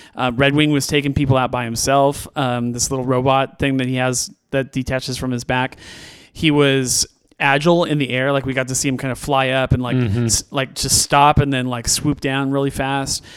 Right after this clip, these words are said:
Speaker 1: Um, the thing at the end where they're, like, wing-, wingsuit fighting, like, the, the, gu-,
Speaker 2: Yeah.
Speaker 1: the, the bad guys are wearing wingsuits and they're, like, like, punching each other in the air as they're falling down to earth. And he, the, the, obviously the, the part that everyone loves is the part where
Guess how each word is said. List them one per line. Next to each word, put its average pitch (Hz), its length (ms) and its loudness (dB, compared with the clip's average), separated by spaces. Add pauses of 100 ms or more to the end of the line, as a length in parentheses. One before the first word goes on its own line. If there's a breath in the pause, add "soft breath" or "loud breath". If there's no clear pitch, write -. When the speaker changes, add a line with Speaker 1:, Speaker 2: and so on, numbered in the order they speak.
(360 loud breath)
Speaker 1:
Um, 123 540 0 (380)
the 143 460 2
thing 170 180 2
at 165 80 0
the 143 140 0
end 139 260 0
where 131 420 -2
they're, 135 220 -2
like, 131 260 -6
wing-, 143 200 2 (120)
wingsuit 160 460 2
fighting, 147 400 0
like, 160 160 -2
the, 151 140 0
the, - 160 -10
gu-, 165 180 -2
Speaker 2:
Yeah. 120 200 4
Speaker 1:
the, - 60 -12
the 160 60 -4
bad 170 180 4
guys 180 160 2
are 160 60 2
wearing 156 240 2
wingsuits 147 560 2 (240 loud breath)
and 165 120 -6
they're, 156 120 2
like, 147 260 -4 (200)
like, 147 200 -2
punching 208 340 -2
each 160 220 0
other 151 220 0
in 165 240 2
the 165 160 -2
air 147 220 2
as 135 120 -2
they're 139 120 -2
falling 147 280 2
down 135 200 -2
to 131 60 -4
earth. 131 400 -2 (480 loud breath)
And 147 480 0 (200)
he, 160 460 -2 (120)
the, 160 160 2
the, 151 220 -6 (100)
obviously 151 460 2
the, 139 100 0
the 147 140 -6
part 147 180 4
that 135 100 2
everyone 131 260 2
loves 127 360 -2
is 135 320 -2
the 131 80 -4
part 135 220 2
where 131 320 2